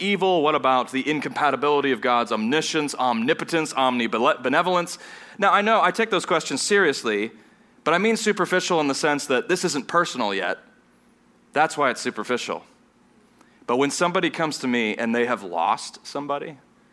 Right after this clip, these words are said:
or when there's been a terminal diagnosis, when a relationship has fallen apart, when,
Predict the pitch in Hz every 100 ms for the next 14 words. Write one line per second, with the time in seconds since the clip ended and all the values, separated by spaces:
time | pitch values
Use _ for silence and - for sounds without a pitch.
0 | _ _ _ _ _ _ - 117 117 120
1 | 117 113 117 113 113 117 107 - - 123
2 | 131 123 110 104 98 95 113 156 - 185
3 | - 127 107 101 110 131 160 - 175 156
4 | - 156 156 147 165 165 131 131